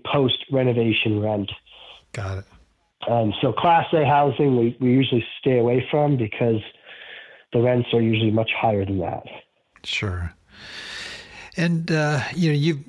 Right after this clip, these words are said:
Speaker 2: you've been doing this for, for a while now, you know, over seventeen years. So you've been through various economic cycles.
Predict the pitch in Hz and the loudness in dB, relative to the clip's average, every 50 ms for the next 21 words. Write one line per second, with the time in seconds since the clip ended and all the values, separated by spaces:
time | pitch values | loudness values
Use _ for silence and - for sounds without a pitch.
0 | - 165 131 135 127 - 147 123 123 123 135 135 131 120 117 110 - - - - | -6 -6 -4 -4 0 0 0 2 2 2 2 2 2 2 0 0 -2 -4 -4 -2
1 | 123 110 107 104 101 101 - - - - - 113 101 98 98 101 107 117 123 120 | 0 0 0 0 -2 -4 -8 -16 -14 -8 -4 -2 -2 -2 0 0 0 0 0 0
2 | 117 110 101 98 101 101 107 110 110 110 104 101 98 95 95 - - - 107 107 | 0 0 0 0 -2 -2 -2 -2 -2 -2 -2 -2 -2 -4 -4 -4 -4 -4 -4 -4
3 | 107 - - 110 101 101 104 107 107 107 107 107 110 107 - - - 107 104 101 | -6 -6 -4 -4 -2 -2 -2 -2 -2 -2 -2 -2 -2 -4 -4 -4 -4 -4 -4 -4
4 | 95 98 113 107 107 104 - - - 127 117 113 113 110 107 113 143 123 104 117 | -2 -2 -2 -2 -2 -4 -4 -4 -2 0 0 0 0 0 -2 -4 -6 -6 -2 0
5 | 120 113 113 107 - 135 117 107 - 110 110 110 110 107 101 92 - - - - | 0 0 0 0 0 0 -2 0 0 0 0 0 0 0 -2 -4 -4 -4 -4 -2
6 | 123 101 127 117 - 104 104 95 90 90 90 - - - | -2 -2 -2 -2 -2 -2 -2 -2 -2 -2 -4 -4 -6 -8